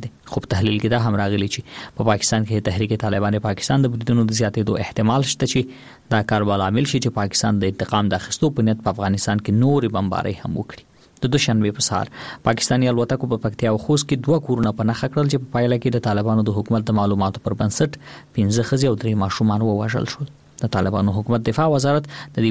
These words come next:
برید په ځواب کې وویل، په ډیورنډ کرښه یې د پاکستاني پوځ مرکزونه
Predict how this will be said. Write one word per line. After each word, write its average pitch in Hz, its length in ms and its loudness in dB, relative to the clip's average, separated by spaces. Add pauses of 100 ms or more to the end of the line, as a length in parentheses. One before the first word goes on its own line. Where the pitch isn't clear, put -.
برید 110 160 -4
په 113 140 -2
ځواب 143 260 2
کې 139 100 2
وویل، 139 380 2
په 117 100 0
ډیورنډ 107 360 0
کرښه 143 260 0
یې 190 100 2
د - 140 -4
پاکستاني 120 580 0
پوځ 104 200 0 (360)
مرکزونه 104 400 0